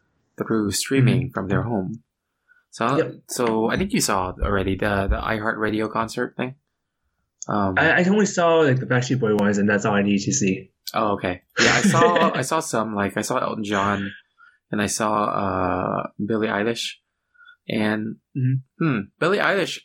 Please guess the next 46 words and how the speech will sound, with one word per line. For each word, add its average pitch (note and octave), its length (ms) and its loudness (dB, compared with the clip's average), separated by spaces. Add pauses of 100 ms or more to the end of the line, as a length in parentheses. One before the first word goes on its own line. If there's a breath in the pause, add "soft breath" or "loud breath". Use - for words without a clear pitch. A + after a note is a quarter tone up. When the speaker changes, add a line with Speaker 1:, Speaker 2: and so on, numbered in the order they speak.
Speaker 1:
can B2 120 -8
actually A#2+ 420 -4 (180)
sing. G#2 420 -2 (640)
Like, G#2+ 100 -2
you G#2 120 0
just - 420 -2 (640)
leave B2+ 340 0
her C3+ 140 0
to, A#2 200 -2
like, G#2+ 340 -2
no A#2 240 -2
background A2+ 540 -2
noise F#2+ 240 -2
stuff. - 340 -6
Speaker 2:
<laughs> - 1080 -18
Speaker 1:
It's D#3+ 840 0
like, B2+ 220 -2 (160)
you C3 140 -2
think D3+ 220 -2
that D3+ 120 0
she, - 280 -10 (420 loud breath)
I - 120 0
don't - 80 2
know, B2+ 140 -2
and B2+ 100 -4
she's D#3 220 -2
so D#3+ 140 0
chill C#3+ 600 0
when G#2+ 140 -2
she G#2+ 120 -4
sings G2+ 340 -2
too. A2 240 -2 (340 loud breath)
It's D#3 120 -2
really F3+ 220 2
interesting. D#3+ 460 -4 (240 loud breath)
Like, C3+ 140 0
if D3 120 0
you G#3 120 0
listen D3+ 360 -2
to F3 160 0
her F#3 120 0
sing C#3 440 -2
for C3 120 -2
the G#2+ 180 0
iHeartRadio A#2 680 0
thing, E3 260 -4